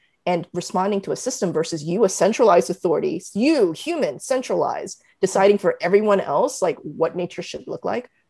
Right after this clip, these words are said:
Fuck you, now we're all gonna die." So I was just like, "Oh my God, even nature is showing us that decentralization is the way to go." So anybody who I feel says they love nature, I'm just like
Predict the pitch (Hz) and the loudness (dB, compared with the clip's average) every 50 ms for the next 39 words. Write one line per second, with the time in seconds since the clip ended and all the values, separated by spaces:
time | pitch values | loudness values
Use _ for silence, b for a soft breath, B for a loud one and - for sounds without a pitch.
0 | _ _ _ - 208 226 220 175 180 180 180 165 156 151 160 170 170 151 156 170 | _ _ _ 0 0 0 2 2 4 4 4 4 4 2 2 4 4 6 4 4
1 | - 135 - - - - - - 190 B B B B B B B B B B - | 2 -2 -4 -4 -6 -6 -8 -10 -16 B B B B B B B B B B 2
2 | - 254 240 254 247 247 262 247 - 254 214 196 196 180 - - - 254 294 302 | 6 8 8 8 8 6 4 4 6 8 8 8 6 4 0 2 6 8 8 8
3 | 320 269 220 185 170 202 196 135 123 110 107 - 196 _ _ _ 285 311 320 330 | 8 6 4 2 2 0 0 -2 -2 -2 -6 -12 -14 _ _ _ -2 0 0 0
4 | 320 254 220 226 240 233 - 220 202 190 190 - 208 196 180 180 170 170 170 - | 0 2 2 2 2 2 2 2 2 2 2 2 2 2 2 2 0 -2 -4 -4
5 | 175 165 - 180 - - 208 208 - 220 196 180 160 151 165 165 - 185 180 - | -8 -14 -14 -10 -4 0 0 0 2 2 2 4 4 2 0 0 -2 -4 -6 -6
6 | - - 285 302 277 285 254 240 - 214 196 185 175 160 160 160 - 143 123 107 | -4 -2 2 2 2 2 2 2 2 4 4 4 4 2 0 -4 -4 -6 -6 -6
7 | - - b b b b - - 196 - - - 254 285 302 285 233 254 247 240 | -8 -12 b b b b -4 -2 -2 2 4 4 4 6 4 4 4 4 2 2
8 | 240 240 247 - - 214 180 - 165 170 202 208 - - 175 170 156 160 156 156 | 0 -2 -2 -2 -2 -2 0 0 0 -2 -2 -4 -4 -2 0 0 0 0 -2 -4
9 | - _ - - 220 214 220 202 208 185 165 170 170 170 165 170 151 147 - - | -6 _ -2 2 4 4 4 4 2 2 2 2 0 -2 -2 -4 -10 -12 -10 -10
10 | - 190 190 175 170 160 160 - 180 170 147 - - | -6 -6 -4 -4 -4 -6 -6 -4 -4 -4 -4 -4 -8